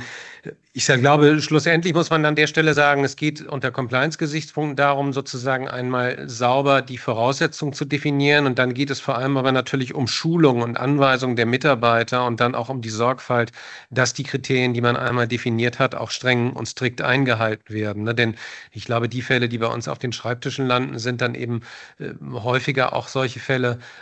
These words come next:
wo es zwar mal Vorgaben gab, aber dann in der Praxis was eingerissen ist und im Streitfall man dann feststellt, die schönen Kataloge, die man mal entwickelt hat, sind eben nicht so astrein umgesetzt worden im Einzelfall.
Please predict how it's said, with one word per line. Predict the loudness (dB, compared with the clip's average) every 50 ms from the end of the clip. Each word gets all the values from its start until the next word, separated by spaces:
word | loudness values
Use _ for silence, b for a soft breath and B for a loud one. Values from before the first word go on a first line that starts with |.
| B -6
wo | -2 0 0
es | 0 -2 -4 -4
zwar | -2 0 2 2 2
mal | 2 2 2 2 2 0
Vorgaben | -2 -4 -4 -2 0 2 2 2 2 2 0 0
gab, | 0 2 2 4 4 2 0 0 -4 -6
aber | -6 -4 -2 -2 -2 -2
dann | -2 -2 -4 -4 -4
in | -6 -6 -4
der | -4 -4
Praxis | -4 -4 -4 -4 -4 -4 -4 -6 -6 -6 -4 -4
was | -4 -4 -2 -2
eingerissen | -2 0 0 0 0 0 0 -2 -2 -4 -4 -4
ist | -4 -4 -4 -4 -6 -8 -10 B B B B B B
und | B -6 -6 -4
im | -6 -6
Streitfall | -6 -4 -2 0 0 0 0 0 -2 0 0 0
man | 0 0 0 0
dann | 0 -2 -2 -2
feststellt, | -4 -4 -4 -4 -4 -4 -2
die | -2 0 0 -2 -2 -4 -6 -6 -6 -6 -6 -6
schönen | -2 0 0 0 0 0
Kataloge, | 0 0 0 0 0 0 0 0 0 0
die | 0
man | 2 2 2 2
mal | 2 2 0 0
entwickelt | -2 -2 -4 -4 -4 -2 -2
hat, | -2 -2 0
sind | -2 -4 -4 -4
eben | -6 -6 -4 -4
nicht | -4 -4 -6 -6
so | -6 -4 -4
astrein | -2 -4 -4 -4 -4 -4 -4 -2 -2
umgesetzt | -4 -4 -4 -4 -4 -4 -6 -6 -6 -8 -6
worden | -6 -4 -4 -4 -4
im | -6 -8 -8
Einzelfall. | -8 -8 -8 -8 -10 -10 -8 -6 -6 -6 -6 -8